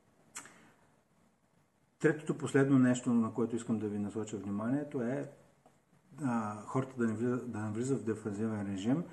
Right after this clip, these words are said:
е просто да проявите уязвимост. Тоест да, то, вниманието не е към това те какво имат да подобряват вече, а за това, че вие като ръководител на екип не знаете точно как да се справите.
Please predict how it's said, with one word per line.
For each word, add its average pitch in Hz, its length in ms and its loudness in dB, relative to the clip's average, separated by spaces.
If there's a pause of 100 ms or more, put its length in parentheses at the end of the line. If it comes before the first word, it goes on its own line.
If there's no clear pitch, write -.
(320)
е - 40 -12
просто 131 340 -6
да 113 120 -2
проявите 120 640 -2 (540)
уязвимост. 147 720 2 (260)
Тоест 143 200 -6
да, 135 120 -2 (1000)
то, 156 180 -2 (160)
вниманието 131 500 6
не 127 120 6
е 151 120 4
към 165 180 0
това 147 240 0
те 139 100 4
какво 127 200 -2
имат 113 200 4
да 98 140 -6
подобряват 92 540 -8
вече, 104 340 -6 (420)
а 107 100 -8
за 107 120 -6
това, 139 180 -4
че 127 120 -2
вие 139 160 4
като - 220 -2
ръководител 120 340 -2
на 107 160 0
екип - 440 -6 (580)
не 123 140 2
знаете 135 320 4
точно 135 240 0
как 123 220 -2
да 117 100 0
се 110 140 -4
справите. 95 580 -4